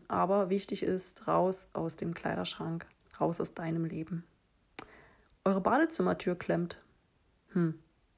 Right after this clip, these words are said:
Was ist da zu tun? Ja, jedes Mal, wenn ihr nämlich durchgeht, ob ihr sie aufmacht oder zumacht,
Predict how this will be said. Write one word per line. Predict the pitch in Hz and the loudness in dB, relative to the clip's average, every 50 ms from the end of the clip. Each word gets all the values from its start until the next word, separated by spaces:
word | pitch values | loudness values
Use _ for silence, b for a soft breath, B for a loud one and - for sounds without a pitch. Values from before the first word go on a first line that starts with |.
| _ _ _ _ _ - B B B B B B B B B | _ _ _ _ _ -20 B B B B B B B B B
Was | - 170 165 | -4 -4 -2
ist | - 170 - - | -2 -2 0 0
da | 175 170 | 0 0
zu | - 165 | -2 -4
tun? | 165 - - 262 269 233 | -4 -2 0 2 2 4
Ja, | 180 175 | 4 4
jedes | 170 165 170 175 208 - - | 4 4 4 2 0 0 2
Mal, | 180 175 175 190 185 | 2 4 4 4 2
wenn | 185 170 | 0 0
ihr | 180 180 | 0 0
nämlich | 180 175 170 - - | 0 0 -2 0 2
durchgeht, | 170 220 277 - - - 175 185 214 214 - - | 2 2 2 0 0 0 2 2 2 0 -2 -6
ob | - - | -4 -4
ihr | 170 | -2
sie | 175 185 - | -2 0 2
aufmacht | - - - 233 226 - - 233 226 214 - - | 4 4 4 4 2 0 -2 -2 -2 0 -2 -6
oder | 180 - 180 - | -6 -6 -4 -6
zumacht, | - - 214 214 208 208 208 202 - - | -2 -2 0 2 2 2 0 0 -4 -12